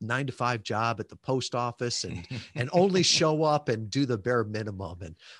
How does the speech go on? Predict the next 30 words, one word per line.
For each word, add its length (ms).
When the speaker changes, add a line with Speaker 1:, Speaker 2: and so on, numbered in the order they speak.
Speaker 1:
we'd 140
let 180
the 140
other 120
Speaker 2:
<laughs> 0
Speaker 1:
person 440
vent. 360
And 140
then 120
we'd, 160
we'd 240
point 280
out 260
that, 260
uh, 240
"No, 300
you'd 260
never 220
be 160
happy 340
there. 320
They'd 160
probably 420
kill 300
you 160
within 240
the 60
first 360
week." 400
Um, 460